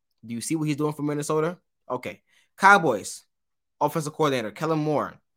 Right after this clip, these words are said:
Do you see the play calls that are happening in Dallas? Okay. Uh, Cowboys defensive coordinator, Dan Quinn. Defense has looked great this year.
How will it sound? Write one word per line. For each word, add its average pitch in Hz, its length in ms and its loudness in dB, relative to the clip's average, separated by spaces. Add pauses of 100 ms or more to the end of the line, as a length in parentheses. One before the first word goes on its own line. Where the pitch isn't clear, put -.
(200)
Do 127 80 -8
you 127 140 -4
see 185 240 -4
the 156 100 2
play 165 240 -2
calls 117 320 0
that 117 100 -6
are 120 40 -4
happening 131 400 -2
in 110 100 -8
Dallas? 104 580 -6
Okay. 117 340 -10 (720)
Uh, 139 160 4
Cowboys 175 720 4 (280)
defensive 208 420 4
coordinator, 190 460 6
Dan 165 320 4
Quinn. 143 420 0 (380)
Defense 156 680 0
has 120 200 -4
looked 123 300 -4 (160)
great 113 500 -6
this 95 240 -14
year. 65 240 -16